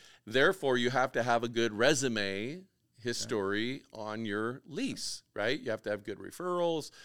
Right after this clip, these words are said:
Speaker 1: You have to have good credit. Well, here's the thing. You can't just abandon, no good tenant's just gonna abandon where they're not sleeping in their car and moving into this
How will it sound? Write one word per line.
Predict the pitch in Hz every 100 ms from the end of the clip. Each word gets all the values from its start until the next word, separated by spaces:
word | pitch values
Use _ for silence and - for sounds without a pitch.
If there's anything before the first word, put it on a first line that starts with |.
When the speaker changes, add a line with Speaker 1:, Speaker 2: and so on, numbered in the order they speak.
| - _
Speaker 1:
You | 107
have | 101
to | 95
have | 90
good | 95 85
credit. | - 165 156 147 147 - - - -
Well, | 123
here's | 139 170 143
the |
thing. | 139 156 131
You | 120
can't | - 175 175 160
just | 170 -
abandon, | 110 98 123 156 147 101 98 104
no | 113 135 139
good | 107 95 147 123 -
tenant's | 135 131 107 -
just | 120
gonna | 131 117 98
abandon | 95 117 147 151 117 110
where | 113
they're | 127
not | 143 147
sleeping | - 151 156 139
in |
their | 127 110
car | 139 147
and | 123
moving | 117 127 117
into | 120 123
this | 107 107